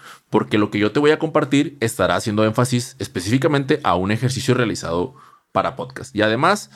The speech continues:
te voy a entregar una joyita que te va a servir un montón, tal y como me sirvió a mí seguramente.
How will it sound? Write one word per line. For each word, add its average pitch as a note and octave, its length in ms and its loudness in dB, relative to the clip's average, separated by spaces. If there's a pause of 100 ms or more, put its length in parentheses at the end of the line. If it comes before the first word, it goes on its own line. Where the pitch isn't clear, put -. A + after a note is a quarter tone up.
(100)
te G#2+ 80 0
voy G#2+ 80 4
a A2+ 40 4
entregar A#2+ 340 2
una B2+ 120 -2
joyita B2 540 -2 (180)
que G#2 120 -2
te F#2+ 100 -2
va F2 80 0
a E2+ 40 -2
servir F2+ 220 0
un F2+ 80 0
montón, E2+ 300 -6 (400)
tal F2+ 160 2
y - 20 -4
como F#2+ 180 0
me F#2 100 2
sirvió E2 220 0
a - 20 -4
mí F2+ 120 -2
seguramente. D#2+ 460 -4